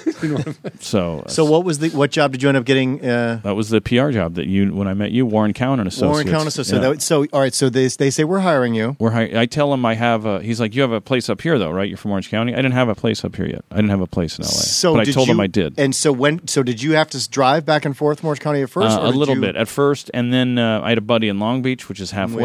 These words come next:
Speaker 3: always have
Speaker 2: so I
Speaker 3: our buddy.
Speaker 2: stayed at
Speaker 3: Here we
Speaker 2: his
Speaker 3: go.
Speaker 2: place, and then I started sleeping on the, uh, the, the couches in the office at night.
Speaker 3: Are you serious?
Speaker 2: Yeah, I'd wait till
Speaker 3: They
Speaker 2: everybody
Speaker 3: didn't know
Speaker 2: left.
Speaker 3: this?
Speaker 2: They didn't know this. No, the cleaning people did. They could care. I was worried about
Speaker 3: Cleaning
Speaker 2: the cleaning
Speaker 3: people
Speaker 2: people
Speaker 3: never care.
Speaker 2: tell. They could give a
Speaker 1: They give a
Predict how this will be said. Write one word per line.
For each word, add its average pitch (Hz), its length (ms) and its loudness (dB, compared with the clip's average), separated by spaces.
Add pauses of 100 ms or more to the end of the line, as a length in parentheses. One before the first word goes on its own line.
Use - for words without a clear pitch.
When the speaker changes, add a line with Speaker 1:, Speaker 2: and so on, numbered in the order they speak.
Speaker 3:
always 120 180 0
have 123 120 2
Speaker 2:
so - 20 0
I - 40 2
Speaker 3:
our 165 40 0
buddy. 120 240 0
Speaker 2:
stayed - 40 2
at - 20 -4
Speaker 3:
Here 110 100 0
we 110 40 2
Speaker 2:
his 120 100 0
Speaker 3:
go. 107 120 0
Speaker 2:
place, 113 380 -2
and 110 200 -2
then 120 120 4
I 117 80 2
started 113 420 0
sleeping 110 440 0
on 104 300 0
the, 95 220 0
uh, 85 240 -2
the, 62 140 -6 (180)
the 98 120 -4
couches 98 480 -4
in 87 80 -6
the 87 100 -6
office - 500 -8 (100)
at 92 160 -2
night. 87 300 -4
Speaker 3:
Are 139 100 0
you 160 60 2
serious? 165 320 2
Speaker 2:
Yeah, 104 120 2
I'd 95 80 -2
wait 107 220 2
till 104 140 -2
Speaker 3:
They 170 100 2
Speaker 2:
everybody 156 180 2
Speaker 3:
didn't 104 60 0
know 101 80 4
Speaker 2:
left. 80 200 -6
Speaker 3:
this? - 100 -20
Speaker 2:
They 123 100 2
didn't 110 140 -4
know 85 120 -2
this. - 200 -12
No, 80 140 -2
the 104 80 -2
cleaning 160 300 0
people 120 200 0
did. 117 240 0
They 113 120 4
could 95 160 -8
care. - 200 -4
I 117 80 0
was 127 140 0
worried 117 180 2
about 110 120 2
Speaker 3:
Cleaning 139 120 2
Speaker 2:
the 117 60 -2
cleaning 113 200 2
Speaker 3:
people 117 240 2
Speaker 2:
people - 180 -6
Speaker 3:
never 123 60 -2
care. 131 40 -4
Speaker 2:
tell. 127 40 -10
They 123 140 -4
could 104 180 -8
give 95 140 -10
a - 40 -8
Speaker 1:
They 139 160 -4
give 120 240 -6
a - 20 -6